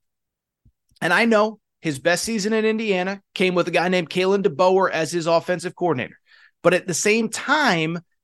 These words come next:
this was a guy that prior to last season completed sixty-five percent of his passes at Washington,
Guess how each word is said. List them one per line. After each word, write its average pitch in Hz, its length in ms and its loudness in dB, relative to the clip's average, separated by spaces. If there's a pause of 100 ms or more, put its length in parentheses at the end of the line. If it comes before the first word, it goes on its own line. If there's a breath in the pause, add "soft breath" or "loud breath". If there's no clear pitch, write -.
this 226 180 2
was 247 140 -2
a 220 80 2
guy 165 460 4
that 151 200 -2
prior 208 420 2
to 220 100 2
last 202 300 0
season 170 360 -8 (480)
completed 175 320 4
sixty-five 202 880 0
percent 185 300 -4
of 165 80 -4
his 160 100 -4
passes 165 460 -2
at - 80 -4
Washington, 180 760 0